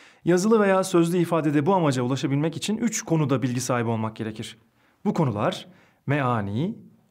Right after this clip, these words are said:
beyan ve bedidir. Meani, kelamın muktezai hale uygunluğunu sağlamak için gerekli olanları bilme şeklinde tanımlanabilecek konulardır. Beyan, sözün açık seçik olma ve kolay anlaşılabilmesini temin etme yollarıdır.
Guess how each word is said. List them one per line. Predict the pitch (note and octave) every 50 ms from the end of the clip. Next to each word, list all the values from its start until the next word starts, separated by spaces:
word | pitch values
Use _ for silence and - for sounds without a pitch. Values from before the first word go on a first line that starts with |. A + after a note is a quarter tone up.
| _ _ _ _ A#2
beyan | B2 C3 A#2 A2 A2+ C3+ F#3 A3+ B3 - - - - _ _ _ _ -
ve | C#3+ D3 D#3+ D3+ D#3 - - C#3+
bedidir. | A#2+ C3 D3 C3+ A#2 C#3+ B2 A2+ - - - - - _ _ _ _ _ _ _ _ _ _ _ _ _
Meani, | D#3 F3 G3+ F#3+ E3 D3 C3+ C#3 F3 B3 D4 - - -
kelamın | - E3+ E3 D#3 D3+ D3 D3+ E3+ G3 G3
muktezai | E3+ D#3+ - - E3 D3+ D3 E3 E3 D#3+ D#3
hale | C#3 B2 B2+ B2+ B2+ C3 C3
uygunluğunu | C3+ C3 B2+ C#3+ C#3 C3 B2+ C3 C#3
sağlamak | C3+ - C3 B2+ B2 C3 C3+ C#3 C3+
için | - - - C3+ C#3 A#2+
gerekli | B2+ B2 B2+ B2 - C#3
olanları | B2+ A#2 A2+ A2 A2 C#3 F#3+ E3+
bilme | D#3+ D3+ D#3 E3 E3+
şeklinde | E3+ E3 C#3+ - C#3 B2 A#2+
tanımlanabilecek | - B2 B2 A#2+ A#2 A2+ A2 A2 G#2+ G#2+ A2+ A2 A2+
konulardır. | - B2 A#2 G#2+ A2+ A2 G#2 - - - - - _ _ _ _ _ _ _ _ _ - - _ _ -
Beyan, | C#3+ C#3+ C#3 C#3+ D3 D3+ D3+ D3+ - - - - -
sözün | - - F3 E3 E3 A3 C4 B3
açık | - E3 E3 - A3+ -
seçik | - F#3 E3+ G3 E3+ - -
olma | D#3+ D3 C#3 C3+ B2+ B2 A#2 A2+ A2
ve | C3+ C3+
kolay | C3+ - C#3+ C#3+ F#3 G3+ F#3+ -
anlaşılabilmesini | D#3 D3+ D3 C#3+ - D3+ D#3+ C#3 C#3+ C#3+ C#3 C#3 C#3+ E3 F3 F3+
temin | - E3+ D#3+ D#3+ D#3+
etme | D#3 D#3 D#3 E3 D#3+
yollarıdır. | C#3+ B2 A2 G#2+ G#2+ A2 A2 - - - -